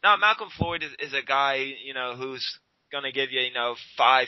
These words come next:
catches for sixty yards and a touchdown every other week. He's, you know, he's a steady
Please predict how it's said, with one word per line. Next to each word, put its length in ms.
catches 460
for 80
sixty 400
yards 560
and 80
a 60
touchdown 520
every 240
other 160
week. 300
He's, 260
you 140
know, 160
he's 180
a 80
steady 640